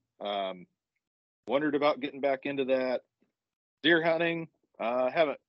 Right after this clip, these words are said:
been, didn't go this past year, but I have gone in previous years. Um,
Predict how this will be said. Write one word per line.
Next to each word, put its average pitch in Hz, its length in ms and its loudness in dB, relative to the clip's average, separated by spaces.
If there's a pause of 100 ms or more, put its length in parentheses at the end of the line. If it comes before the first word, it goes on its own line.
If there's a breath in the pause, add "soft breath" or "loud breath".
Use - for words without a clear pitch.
(1000)
been, 160 580 0 (840)
didn't 208 220 -6
go 143 200 2
this 131 180 0
past 135 400 -2
year, 127 360 -2 (260)
but 127 100 -2
I 127 80 4
have 117 220 0
gone 107 180 -2
in 95 100 -10
previous 104 420 -6
years. 92 480 -6 (600)
Um, 95 440 -2